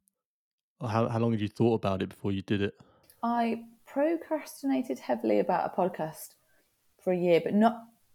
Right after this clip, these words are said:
Speaker 2: not actually doing anything about it. I didn't have a plan for format. I didn't really look into it. It's just like, yeah, I'd quite like to do one. It was just, like, a thing I
Speaker 1: Yeah.
Speaker 2: wanted to do. And then actually it was the pandemic where I was like, "Do you know what? I'm not gonna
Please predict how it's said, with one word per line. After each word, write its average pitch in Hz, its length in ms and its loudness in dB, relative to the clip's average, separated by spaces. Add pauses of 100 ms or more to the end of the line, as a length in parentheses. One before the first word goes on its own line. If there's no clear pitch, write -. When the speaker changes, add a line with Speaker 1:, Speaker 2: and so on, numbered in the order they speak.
(120)
Speaker 2:
not 226 300 6
actually 202 360 0
doing 180 180 2
anything 165 220 -2
about 151 300 -2
it. - 40 -6
I - 40 -2
didn't 196 160 0
have 185 100 -2
a 165 40 -2
plan 170 260 -4
for - 80 -12
format. 214 360 0
I - 40 -4
didn't 202 160 0
really 180 160 0
look 185 160 -2
into 185 240 -2
it. - 40 -8
It's - 80 -12
just - 100 -6
like, - 100 0 (340)
yeah, 247 100 8
I'd - 80 2
quite 233 120 4
like - 140 0
to - 60 -14
do 165 160 0
one. 151 280 -2
It - 40 -6
was 165 100 -4
just, 165 140 -4
like, 151 120 -10
a - 40 -20
thing 156 140 2
I 113 40 2
Speaker 1:
Yeah. 104 60 0
Speaker 2:
wanted 151 240 -4
to 151 80 -4
do. 156 300 0 (380)
And 185 160 4
then 170 480 2 (680)
actually - 260 0
it - 60 2
was 151 100 -6
the 170 80 -2
pandemic 170 540 0
where 160 140 0
I 151 60 0
was 151 120 -4
like, 170 200 0
"Do 185 80 -4
you 196 60 2
know 196 100 4
what? - 120 2
I'm 170 160 0
not 170 200 0
gonna 185 240 0